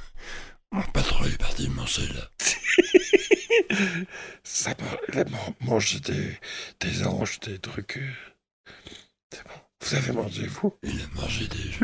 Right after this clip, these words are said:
Speaker 1: des gentilles personnes.
Speaker 2: Vous avez mangé, vous ?
Speaker 1: Non.
Speaker 2: Pourquoi ?
Speaker 1: Parce que je suis à l'accueil.
Speaker 2: Et vous mangez comment ? Mangez plus tard.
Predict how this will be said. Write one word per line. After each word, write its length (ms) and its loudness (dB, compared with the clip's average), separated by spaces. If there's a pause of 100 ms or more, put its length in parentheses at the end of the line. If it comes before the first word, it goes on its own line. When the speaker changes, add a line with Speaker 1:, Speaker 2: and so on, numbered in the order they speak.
(180)
Speaker 1:
des 380 -6
gentilles 540 -4
personnes. 500 -2 (360)
Speaker 2:
Vous 140 -4
avez 220 -2
mangé, 400 -2
vous ? 260 -10 (680)
Speaker 1:
Non. 180 -4 (380)
Speaker 2:
Pourquoi ? 520 -6 (1040)
Speaker 1:
Parce 280 -6
que 60 -2
je 120 0
suis 180 -2
à 40 0
l'accueil. 580 -4 (800)
Speaker 2:
Et 40 -10
vous 160 -8 (100)
mangez 240 -6
comment ? 420 -6 (800)
Mangez 260 0
plus 200 -4
tard. 420 -2